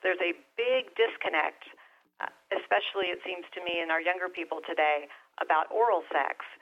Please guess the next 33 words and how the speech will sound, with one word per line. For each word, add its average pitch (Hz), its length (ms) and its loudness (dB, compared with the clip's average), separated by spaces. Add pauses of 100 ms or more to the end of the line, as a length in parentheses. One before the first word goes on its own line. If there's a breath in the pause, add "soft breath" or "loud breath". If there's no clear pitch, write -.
(260 soft breath)
and 160 320 -2
thinking 170 400 -2
that 156 240 4
that's, 165 240 2 (480)
you 160 60 2
know, - 20 4
that's 156 240 2 (480)
been 180 160 2
advertised 170 560 0
as 147 160 -4
safe 359 320 2
sex, - 400 0 (720 soft breath)
uh, 165 240 2
because 180 240 -2
you 170 80 -8
can't - 320 -2
get - 160 -2
pregnant, - 560 -2 (560 loud breath)
but 170 400 2
you 175 160 -8
certainly 226 400 2
can 180 160 -2
pass 175 400 0
disease. 170 560 -2
And 175 160 -4
something 202 320 0
I 214 160 2
saw 175 160 4
in 170 80 -2
my 196 160 2
practice, 165 400 -2 (160)
private - 240 2
practice, 165 400 -2